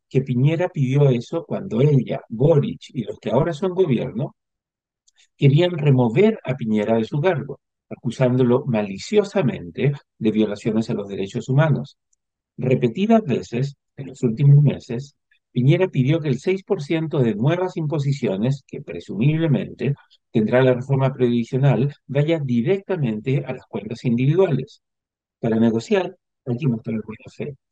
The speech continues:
Pero maliciosamente, el gobierno ha intentado sacar provecho del fallecimiento del expresidente,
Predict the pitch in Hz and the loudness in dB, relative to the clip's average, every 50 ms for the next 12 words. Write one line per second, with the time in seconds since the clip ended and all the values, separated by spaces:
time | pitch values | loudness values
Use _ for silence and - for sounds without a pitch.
0 | _ _ _ _ _ _ _ - 127 113 110 110 107 98 98 98 95 92 - - | _ _ _ _ _ _ _ 0 4 4 4 4 2 0 -2 -4 -4 -8 0 4
1 | 208 190 190 - 175 170 117 95 92 90 - - 123 135 180 190 - 143 117 107 | 4 4 4 4 -2 -2 -2 -2 -4 -8 -10 -6 -4 -4 -4 -2 -2 -4 0 0
2 | 113 117 127 139 139 143 139 131 131 131 135 117 110 110 143 151 165 170 160 - | 2 4 4 6 6 6 6 6 4 2 0 -2 0 2 2 2 2 0 -2 -4
3 | 120 117 127 131 - 131 120 107 104 117 170 170 - - 127 117 - 107 104 98 | -4 -4 -4 -4 -4 -6 -6 -2 0 -2 -2 -2 -4 -6 -6 -6 -4 -6 -8 -6
4 | - - 104 107 110 107 - 117 107 107 110 113 117 - 117 107 104 113 117 117 | -6 -6 -4 -4 -4 -4 -4 -4 -2 0 0 0 0 0 0 0 0 -2 -4 -6
5 | - - 143 139 139 156 127 107 98 98 98 - 143 147 | -4 -2 -2 -2 0 0 0 0 -2 -4 -4 -2 -4 -4